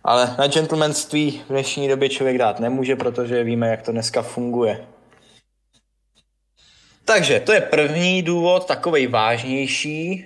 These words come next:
jo, který vlastně přispěl k tomuhle konfliktu. A druhý důvod je ten, že prostě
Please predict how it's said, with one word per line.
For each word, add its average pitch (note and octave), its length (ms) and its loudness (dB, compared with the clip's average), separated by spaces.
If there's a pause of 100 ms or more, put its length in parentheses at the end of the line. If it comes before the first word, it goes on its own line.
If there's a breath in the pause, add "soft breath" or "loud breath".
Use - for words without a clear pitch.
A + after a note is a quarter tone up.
(120)
jo, C3+ 320 4
který D3 580 2 (220 loud breath)
vlastně C3+ 760 0
přispěl C#3 400 0
k D3 80 -14
tomuhle D3+ 300 -2
konfliktu. D#3 600 -4
A B2+ 100 2
druhý C#3 760 2
důvod C#3 680 -2 (560 soft breath)
je D3 140 2
ten, C#3 400 0
že C3 240 0
prostě C3+ 680 0